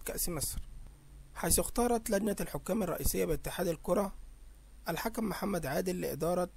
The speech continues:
مباراة الزمالك والإسماعيلي، ويعاونه كل من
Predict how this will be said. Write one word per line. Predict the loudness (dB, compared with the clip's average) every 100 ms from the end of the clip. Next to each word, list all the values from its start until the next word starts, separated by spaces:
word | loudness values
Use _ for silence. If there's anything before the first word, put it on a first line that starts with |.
| -16 -8
مباراة | -2 2 2 2
الزمالك | 2 2 0 -2 -2 -2
والإسماعيلي، | -2 2 4 4 2 -2 -6 -12 -16 -16 -16 -16 -16 -6
ويعاونه | -2 0 0 2 2 0 2
كل | 2 4 2
من | 2 2